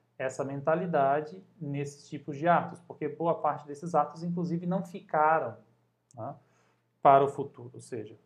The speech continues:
os modos de punir mudaram muito com relação a, por exemplo, determinados modos, nós entendemos as relações entre os privados. Então, esse é um primeiro limite. Um segundo limite é a questão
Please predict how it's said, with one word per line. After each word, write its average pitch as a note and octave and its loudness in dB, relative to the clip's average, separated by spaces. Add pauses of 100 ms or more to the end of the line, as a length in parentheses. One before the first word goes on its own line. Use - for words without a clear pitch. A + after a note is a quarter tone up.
os A2+ -10
modos C#3 0
de D3 -10
punir D3 -8
mudaram D3+ 2
muito E3+ -4
com C#3+ -16
relação C3 -8
a, E3+ -6
por F#3+ -10
exemplo, D#3 -12 (240)
determinados C#3 -6
modos, C#3+ -4
nós C#3 -6
entendemos C#3+ -6
as D3+ -6
relações C#3 -8 (560)
entre D3 -2
os C#3 -8
privados. A2+ -8
Então, D#3+ -10
esse E3 -6
é D#3+ -4
um D#3 -6
primeiro C#3+ -4
limite. B2 -14
Um D#3 -12
segundo G3+ -4
limite F3 -4
é G#3 -4
a - -12
questão - -6